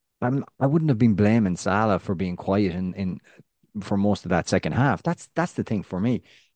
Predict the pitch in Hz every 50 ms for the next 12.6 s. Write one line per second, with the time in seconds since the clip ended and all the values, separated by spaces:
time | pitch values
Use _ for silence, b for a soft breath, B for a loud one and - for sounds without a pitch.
0 | _ _ _ 107 107 104 101 104 101 92 107 104 101 95 95 92 90 85 - _
1 | _ _ _ _ _ _ _ _ _ _ _ _ _ _ _ _ _ _ _ _
2 | _ _ _ - 117 113 156 156 165 151 127 117 120 135 139 127 107 95 - -
3 | 104 92 82 95 92 90 90 87 - - - - - - - - 120 120 120 117
4 | 104 87 - - _ - - - _ _ _ _ _ _ _ _ _ _ _ _
5 | _ _ _ _ _ _ _ _ _ _ _ _ _ _ _ _ _ _ _ _
6 | _ _ _ _ _ _ _ _ _ _ _ _ _ _ _ _ _ _ _ _
7 | _ - 92 95 95 95 95 92 92 92 92 90 87 - _ _ _ _ _ _
8 | _ - 110 110 98 123 120 120 104 - - 113 110 107 101 82 107 104 98 95
9 | - - 107 90 78 104 120 131 123 143 143 139 110 90 - - 110 107 92 101
10 | 95 87 92 101 107 107 104 101 98 95 90 - 90 95 90 90 92 92 90 87
11 | 90 90 90 87 85 85 85 87 92 90 90 92 92 78 85 98 95 82 - 101
12 | - 92 87 - - 90 85 78 80 87 82 80